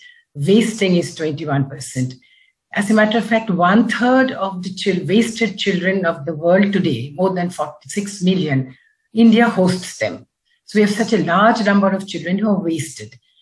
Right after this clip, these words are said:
When India has progressed so much in every other way, why should we have,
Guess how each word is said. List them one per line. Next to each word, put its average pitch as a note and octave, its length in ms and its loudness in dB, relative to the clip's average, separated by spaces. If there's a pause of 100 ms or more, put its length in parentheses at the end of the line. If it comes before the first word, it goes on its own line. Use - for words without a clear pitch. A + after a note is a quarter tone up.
(220)
When A3 160 4
India A#3 220 4
has - 180 0
progressed F#3 600 2
so G3 200 0
much F#3 240 -4
in D3+ 120 -8
every E3+ 400 -2
other E3+ 320 0
way, C#3+ 440 -2
why F3+ 280 0
should G#3 300 -6
we F3 160 -6
have, D#3+ 320 -8